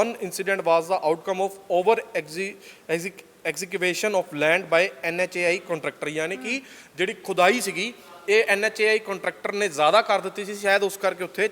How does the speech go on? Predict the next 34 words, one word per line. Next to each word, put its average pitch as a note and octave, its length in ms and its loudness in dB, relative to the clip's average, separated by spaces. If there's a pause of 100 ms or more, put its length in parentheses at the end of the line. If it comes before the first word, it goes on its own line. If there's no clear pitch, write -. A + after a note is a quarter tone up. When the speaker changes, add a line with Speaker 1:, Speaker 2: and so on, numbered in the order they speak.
Speaker 1:
ਝਗੜਾ E3 240 4
ਹੋ C#3 120 2
ਗਿਆ। B2 220 0
The D#3 60 4 (120)
second B3+ 220 2
Speaker 2:
ਹਮ, G3 80 -4
Speaker 1:
hin-, G3+ 100 -6
Speaker 2:
ਹਮ। A#3 240 -8
Speaker 1:
incident G3 420 -2 (380)
was F3 180 4
the F#3 80 8
outcome G3 360 0
of G#3+ 120 -6 (480)
non-payment G3+ 640 4
of G3 100 -4 (120)
financial F3 440 -2
dues E3+ 240 0
by E3 100 8 (120)
the G3+ 120 8 (380)
contractor F3+ 560 0
to F#3+ 140 2
its F#3+ 200 -10 (220)
subcontractor। G3+ 840 -2 (400)
Thus, F3+ 240 4
both G3 240 4
the A#3 160 4
cases F#3+ 400 -4 (1040)
stemmed F#3+ 320 0
from F#3+ 240 -4
the F#3+ 60 0 (100)
causes F3+ 380 2 (300)
attributed G3 440 -6
to, F#3+ 140 -2
uh, E3 680 -2